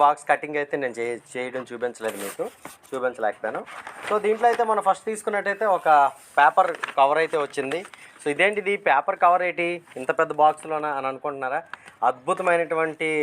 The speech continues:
నిక్షేపాలు అయితే ఇందులో ఉన్నాయి. So ఇందులోంచి ఒక్కొక్కటి అయితే తీద్దాం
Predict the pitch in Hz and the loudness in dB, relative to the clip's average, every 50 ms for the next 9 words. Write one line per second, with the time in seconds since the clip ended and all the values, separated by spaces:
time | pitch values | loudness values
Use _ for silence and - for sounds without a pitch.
0 | 143 139 131 123 123 131 123 - - 180 185 180 175 175 165 160 156 151 151 143 | 0 0 0 -2 -4 -6 -6 0 2 2 4 4 4 4 4 4 2 0 -2 -2
1 | 135 139 139 135 135 135 139 147 175 196 196 - 156 143 143 139 139 147 156 151 | 0 2 2 2 2 0 0 -2 -2 -2 -4 -4 -4 -2 -2 -2 -2 -2 -2 -2
2 | - 143 - 156 147 - 240 - 156 151 147 - 190 214 - - - - - - | -4 -4 -4 -4 -2 -2 -2 -2 -2 -2 -2 -2 -2 -2 -2 -6 -12 -18 -20 -20
3 | _ _ - 143 151 151 151 175 170 | _ _ -2 0 0 2 2 2 2